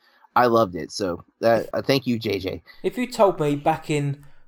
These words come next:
Speaker 2: what, early two thousands that s-, the guy from Spaced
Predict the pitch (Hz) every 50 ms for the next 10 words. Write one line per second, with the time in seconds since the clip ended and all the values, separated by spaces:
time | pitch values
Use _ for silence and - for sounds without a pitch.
0 | _ _ _ _ _ 185 170 - - - 143 151 170 160 160 156 156 151 151 -
1 | 175 160 156 - 165 151 147 147 139 139 131 127 - 143 135 - - _ _ _
2 | _ _ _ _ - - - - - - - 160 151 - 175 165 165 165 160 -
3 | 151 143 143 - - - - - 175 151 135 - - - - -